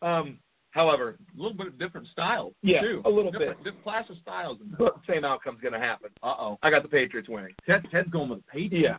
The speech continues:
Speaker 1: I mean, it's Tom Brady, guys. Uh, they get Dante Hightower back. Um, that's their, that's their general on that defense right now. Um, Cam Newton has played, I don't wanna say mediocre, but right, right, he's been playing,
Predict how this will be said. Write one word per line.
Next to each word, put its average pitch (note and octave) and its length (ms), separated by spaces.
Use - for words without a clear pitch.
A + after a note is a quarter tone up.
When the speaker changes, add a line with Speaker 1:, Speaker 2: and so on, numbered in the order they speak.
Speaker 1:
I D#3 40
mean, D3+ 240
it's D3 140
Tom D#3+ 200
Brady, C3 240
guys. B2 320
Uh, C3+ 220
they C3+ 100
get D3 160
Dante C#3+ 320
Hightower B2+ 520
back. A#2 260
Um, B2 180
that's C3+ 200
their, C#3+ 140
that's D3+ 200
their D3 120
general C3 340
on B2 100
that A#2+ 140
defense A2+ 400
right A#2 160
now. A2 300
Um, C#3+ 320
Cam F#3 200
Newton E3+ 260
has C#3+ 160
played, C3+ 380
I C3+ 60
don't D#3 100
wanna D3 160
say C#3+ 120
mediocre, A2+ 560
but G#2 240
right, B2+ 380
right, C#3 240
he's D#3+ 180
been C#3+ 140
playing, B2 400